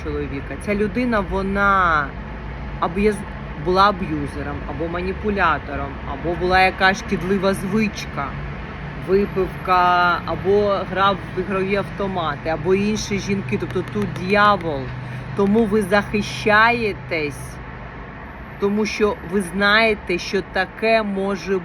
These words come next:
бути, бо це вже було в вашому житті.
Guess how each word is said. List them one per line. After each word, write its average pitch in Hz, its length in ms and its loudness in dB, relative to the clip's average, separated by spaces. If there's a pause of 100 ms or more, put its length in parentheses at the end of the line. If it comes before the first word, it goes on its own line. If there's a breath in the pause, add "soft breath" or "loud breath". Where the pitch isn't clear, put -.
(120)
бути, 208 600 -4 (460)
бо 180 100 0
це 220 180 2
вже 196 200 -2
було 240 400 2
в 196 60 -2
вашому 165 560 -6
житті. 156 540 -10